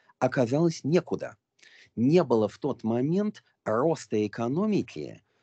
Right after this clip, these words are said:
куда было бы привлекательно инвестировать капитал. Информационные технологии на тот момент себя как бы так дискредитировали и ждали следующего появления, вот, которое произошло в конце две тысячи десятых, там,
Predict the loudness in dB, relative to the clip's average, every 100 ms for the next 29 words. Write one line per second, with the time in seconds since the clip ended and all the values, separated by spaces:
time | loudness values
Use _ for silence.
0 | _ 2 4 6 4 4 4 4 2 0
1 | 0 0 -2 0 0 0 0 0 -2 -4
2 | -2 -2 -2 -2 -2 -4 -6 -4 -2 0
3 | 0 -4 _ -20 -4 -4 -2 -4 -2 0
4 | 2 0 -4 -2 0 0 0 -2 -2 -2
5 | -2 0 0 0 -4 -4 -2 -2 -2 -4
6 | -4 -6 -6 -10 _ _ -4 -4 -2 -2
7 | -2 -2 -2 -2 0 0 2 0 0 -2
8 | -2 0 -2 -4 -4 -2 -4 _ _ _
9 | _ 4 4 4 2 0 -4 -6 -8 -6
10 | -6 -6 -8 -16 -16 -6 -2 0 0 2
11 | 0 0 -2 -2 0 -4 -2 0 -2 -4
12 | -6 -6 -2 -2 -2 -10 -12 -12